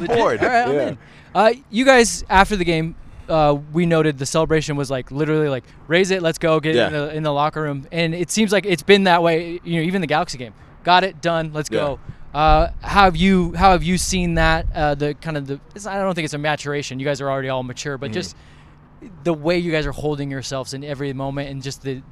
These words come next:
Speaker 1: the focus, laser focus on
Speaker 3: Yeah.
Speaker 1: the goal. How have you seen that?
Speaker 3: No, it's been good. I mean, we've always said, I mean, since playoffs started, we're like, "Three games. That's what it is.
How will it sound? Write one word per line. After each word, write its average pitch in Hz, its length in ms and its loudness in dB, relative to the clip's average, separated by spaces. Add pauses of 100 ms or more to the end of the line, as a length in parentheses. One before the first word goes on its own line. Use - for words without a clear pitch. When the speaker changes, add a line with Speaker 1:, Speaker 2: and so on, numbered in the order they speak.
(100)
Speaker 1:
the 131 320 -4
focus, 151 640 -2
laser 156 240 4
focus 139 340 -4
on 131 80 -2
Speaker 3:
Yeah. 101 100 0
Speaker 1:
the 87 60 -6
goal. 127 140 -6
How 127 80 -2
have 131 100 -4
you 135 100 -4
seen 117 220 -10
that? 110 180 -14 (140)
Speaker 3:
No, 143 140 8
it's 135 120 4
been 160 200 0
good. 131 200 6 (120)
I 101 80 -6
mean, 107 380 -4 (840)
we've 110 140 -6
always 120 180 2
said, 117 320 0 (280)
I 101 40 -6
mean, 110 140 -4
since 117 160 -6
playoffs 113 280 0
started, 113 200 0
we're 101 80 -4
like, 92 140 -6
"Three 123 160 -4
games. 101 380 -6 (160)
That's 92 160 -12
what 104 120 -2
it 95 100 -8
is. 87 320 -12